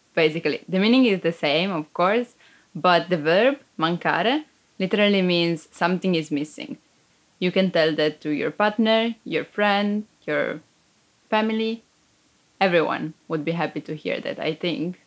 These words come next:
"Prenditi una pausa, farò io le pulizie di oggi." Take a break,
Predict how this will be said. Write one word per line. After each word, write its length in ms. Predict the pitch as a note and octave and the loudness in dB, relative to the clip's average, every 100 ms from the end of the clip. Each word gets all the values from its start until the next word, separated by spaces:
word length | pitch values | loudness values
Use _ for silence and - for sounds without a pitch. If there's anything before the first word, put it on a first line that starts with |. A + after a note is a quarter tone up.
| _ _ - - _ _ | _ _ -20 -20 _ _
"Prenditi 340 | D4 E4 D#4 | 4 6 6
una 160 | G#3 F3+ | 2 2
pausa, 460 | D#3+ C#3 D3+ D#3+ | 2 0 0 -4
farò 200 | E3 G3 A#3 | -2 0 4
io 80 | A3+ | 4
le 120 | D#3 | 2
pulizie 440 | D#3+ D#3 D3+ D#3+ | 0 -4 -2 -2
di 120 | D3+ D3 | 0 0
oggi." 480 | - C#3+ D3 D3+ - _ _ _ _ | 0 -2 -6 -6 -10 _ _ _ _
Take 200 | C#4 D4 | 2 2
a 60 | B3 | 2
break, 380 | F#3 A#2+ - | 2 0 -4